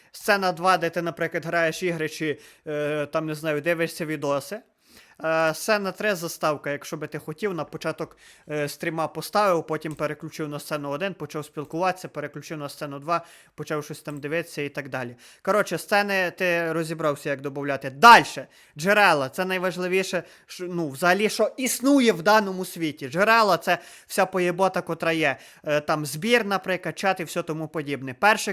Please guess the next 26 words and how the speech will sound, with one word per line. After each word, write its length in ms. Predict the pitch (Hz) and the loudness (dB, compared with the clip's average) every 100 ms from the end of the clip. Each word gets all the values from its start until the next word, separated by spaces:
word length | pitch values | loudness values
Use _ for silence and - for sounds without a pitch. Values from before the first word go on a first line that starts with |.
| - | -2
Q 80 | 185 | 0
R-код. 420 | 180 175 139 - - - - | 0 0 -2 -4 -16 -16 -4
Як 300 | 170 240 226 | 2 2 2
нам 220 | 202 190 | 0 2
його 240 | 180 190 | 0 0
добавити? 520 | 180 165 156 139 135 | 0 2 2 2 -2
Нажимаємо 520 | 147 170 208 214 202 175 | -4 -4 -2 -2 -2 -4
плюсик, 400 | 208 226 226 170 | -4 -2 -4 -4
зображення, 640 | 170 165 196 202 190 180 175 - - | -4 0 0 0 -2 -4 -6 -10 -10
добавляємо 460 | 165 175 190 185 170 | -6 -2 0 0 0
зображення 520 | 170 170 180 175 170 | -4 -2 -2 -2 -6
Q 260 | 170 175 165 | -4 -2 -2
R-коду, 420 | 165 226 196 180 | 0 -2 -2 -4
тут, 160 | 185 | -8
блядь, 280 | 165 170 160 | -6 -4 -4
беремо, 260 | 160 170 160 170 | -2 -2 -4 -4
перетягуємо, 580 | 170 165 226 185 180 170 | -4 -2 0 0 -2 -4
перехуягуємо, 840 | 175 165 160 180 208 196 180 175 - - - | -4 -4 -4 -2 0 0 -2 -6 -10 -20 -18
ставимо 500 | - 208 202 185 175 | -2 4 6 4 2
так 280 | 175 220 214 | 2 0 0
його 220 | 190 185 | -2 0
і 100 | 185 | 0
можемо 300 | 185 185 180 | -2 -2 -4
закріпити 520 | 165 165 160 185 175 | -6 -6 -4 -4 -4
замочком, 540 | 151 160 196 214 180 156 | -4 -4 -4 -6 -8 -8
щоб 240 | 170 156 | -6 -6